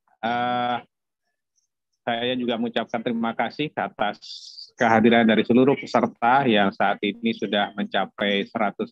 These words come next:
orang. Ini menandakan bahwa kuliah tamu ini, eh, sangat penting, karena ini memang sangat terkait dengan bagaimana, eh,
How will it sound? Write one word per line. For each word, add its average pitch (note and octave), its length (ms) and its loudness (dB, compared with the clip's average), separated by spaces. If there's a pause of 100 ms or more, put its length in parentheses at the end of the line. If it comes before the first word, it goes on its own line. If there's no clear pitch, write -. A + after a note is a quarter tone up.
orang. B2+ 560 -2 (720)
Ini A#2 240 -2
menandakan A#2 800 -2
bahwa A#2+ 720 -2 (400)
kuliah B2+ 560 -4
tamu B2+ 320 -2
ini, C#3+ 480 -4 (160)
eh, A2+ 240 -4
sangat A2+ 320 -6
penting, A2+ 480 -6 (560)
karena A#2 320 0
ini B2 160 0
memang C3 640 -2
sangat B2 720 -2 (240)
terkait B2 400 -4
dengan A#2 480 0
bagaimana, B2 1040 -2
eh, A2+ 500 -4